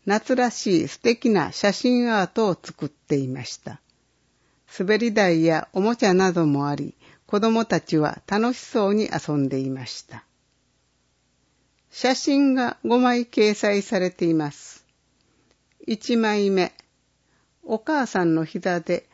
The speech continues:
歯ブラシを持ってぬいぐるみの歯を磨く幼児。二枚目。センターの職員と話をするお母さん。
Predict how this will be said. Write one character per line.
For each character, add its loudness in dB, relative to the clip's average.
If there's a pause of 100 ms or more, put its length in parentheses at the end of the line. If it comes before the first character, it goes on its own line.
(160)
歯 -6
ブ -4
ラ 0
シ -2
を 4
持 -2
っ -12
て -10 (260)
ぬ 0
い -2
ぐ -2
る 0
み 0
の -2
歯 -4
を -2
磨 -2
く -10
幼 -2
児。 -20 (1700)
二 2
枚 0
目。 0 (920)
セ 4
ン 4
タ 0
ー 2
の 2
職 -2
員 4
と -8
話 -4
を 0
す -8
る -6
お -10
母 -6
さ -16
ん。 -18